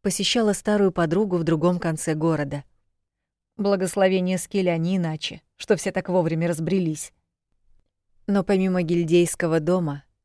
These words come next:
кто-то поджег поместье Тамери. И если с Рейсом все было в порядке, то Азора до сих пор не нашли. От Лиги пришло письмо, что в скором времени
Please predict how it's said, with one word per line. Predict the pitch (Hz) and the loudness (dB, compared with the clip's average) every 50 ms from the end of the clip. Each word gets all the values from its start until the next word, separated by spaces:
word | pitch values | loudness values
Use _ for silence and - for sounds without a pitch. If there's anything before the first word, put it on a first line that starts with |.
| _ | _
кто-то | - - - 208 190 - 175 | -12 -4 -2 -2 0 0 2
поджег | - 185 180 165 156 175 202 196 - | 2 2 2 2 2 0 0 0 0
поместье | - 175 165 160 175 180 170 - - 180 170 | -2 -2 0 0 0 -2 -4 -4 -2 -4 -4
Тамери. | - - - 185 180 175 151 143 143 123 123 143 _ _ _ _ _ _ _ _ _ _ _ _ _ _ - | -4 -4 -6 -4 -4 -2 -4 -4 -6 -6 -10 -14 _ _ _ _ _ _ _ _ _ _ _ _ _ _ 0
И | 196 | 0
если | 190 180 208 220 208 - 190 175 175 | 2 4 4 4 2 2 0 0 0
с | - - 190 | 0 0 0
Рейсом | 185 196 202 190 165 160 151 - - 156 156 | 2 2 2 2 2 0 0 -2 -4 -4 -2
все | - - 185 170 | -2 0 0 2
было | 165 165 160 160 | 2 2 0 0
в | 147 - | -2 -2
порядке, | - 160 156 170 190 190 - - - 156 | -2 -2 0 0 0 -2 -4 -6 -8 -6
то | - - 165 - | -2 0 -2 0
Азора | - 165 165 151 143 156 165 180 185 190 185 185 _ _ - - | 0 -2 -2 -2 -2 -2 -2 -2 -2 -4 -8 -12 _ _ -10 -6
до | 190 196 | -6 -4
сих | 185 - 170 156 - | -4 -6 -8 -10 -10
пор | - - 143 143 - | -10 -8 -8 -6 -6
не | 143 139 | -6 -6
нашли. | 143 143 - - - - - 135 - _ _ _ _ _ _ _ _ _ _ _ _ _ _ _ _ _ _ _ _ _ _ _ | -6 -6 -8 -8 -10 -12 -14 -16 -20 _ _ _ _ _ _ _ _ _ _ _ _ _ _ _ _ _ _ _ _ _ _ _
От | - 196 190 - | -2 -2 -2 0
Лиги | 202 196 214 196 226 220 | 0 0 2 2 2 0
пришло | - 208 208 - - 208 196 | 0 0 -2 0 2 0 0
письмо, | 196 - 214 - - 196 185 160 143 147 - _ _ _ _ _ _ _ _ - | 0 0 -4 -4 -4 -4 -4 -4 -4 -6 -10 _ _ _ _ _ _ _ _ -14
что | - - - 202 | -4 0 2 2
в | 180 | 2
скором | - - - 226 226 208 190 185 | 2 0 2 4 4 4 4 2
времени | 170 185 208 226 226 180 147 139 143 160 151 | 2 2 2 2 2 0 -2 -4 -6 -10 -12